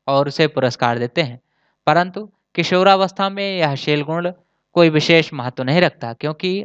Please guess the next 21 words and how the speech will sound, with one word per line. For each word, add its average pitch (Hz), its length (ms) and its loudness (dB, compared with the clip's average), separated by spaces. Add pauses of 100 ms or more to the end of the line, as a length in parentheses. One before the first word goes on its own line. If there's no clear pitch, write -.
(100)
अब 139 120 2
किशोर 151 400 0
बालक 143 460 2
के 156 120 -2
माता 123 320 0
पिता 147 280 -4
एवं 139 100 -6
शिक्षक - 400 -6
की - 100 -2
अपेक्षाएं 147 560 0
बढ़ 131 120 0
जाती 127 380 -2
हैं 175 260 -4 (520)
और 170 420 2 (240)
उम्र 180 260 0
बढ़ने 160 360 0
के 156 140 -2
साथ 147 280 0
साथ 170 320 0 (480)
बालकों 170 480 2
के 123 320 -4